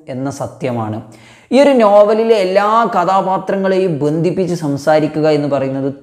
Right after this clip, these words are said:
തീർത്തും അസാധ്യമാണ്. കാരണം മഹാനായ എഴുത്തുകാരനായ ഖാലിദ് ഹുസൈനി അത്രമേൽ ആയമേറിയ കഥാപാത്രങ്ങളെയാണ് ഇതിൽ അവതരിപ്പിച്ചിട്ടുള്ളത്.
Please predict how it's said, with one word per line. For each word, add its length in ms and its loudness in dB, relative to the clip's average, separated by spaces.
തീർത്തും 460 0
അസാധ്യമാണ്. 640 -2
കാരണം 520 -2
മഹാനായ 680 2
എഴുത്തുകാരനായ 1040 0
ഖാലിദ് 380 -4
ഹുസൈനി 600 -6
അത്രമേൽ 800 0
ആയമേറിയ 760 0
കഥാപാത്രങ്ങളെയാണ് 1040 -2
ഇതിൽ 220 -2
അവതരിപ്പിച്ചിട്ടുള്ളത്. 920 -2